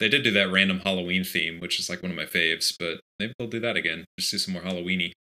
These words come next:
All right, well, these are coming out, I think, August, September. September first. They'll probably be out before that.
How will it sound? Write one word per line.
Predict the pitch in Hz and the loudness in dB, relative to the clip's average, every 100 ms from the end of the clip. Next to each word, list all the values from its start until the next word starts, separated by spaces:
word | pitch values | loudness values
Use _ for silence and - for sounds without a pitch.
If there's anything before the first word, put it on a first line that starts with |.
| _ | _
All | 156 | 4
right, | 156 - | 4 4
well, | 135 127 | 0 2
these | 156 | 2
are | 160 | 2
coming | - 143 127 | 0 0 2
out, | 127 131 131 - - | 4 2 0 -6 -6
I | 95 | -4
think, | 156 - | -4 -2
August, | 101 147 185 - - - - | -2 0 2 2 0 0 0
September. | 135 147 120 87 | 2 4 4 2
September | - 101 156 160 | 0 2 2 0
first. | - 156 156 - - - | 0 2 4 4 2 -6
They'll | 98 | -4
probably | 123 113 | 0 4
be | 104 | 4
out | 104 | 4
before | - 113 107 | 0 -2 4
that. | 104 104 | 4 4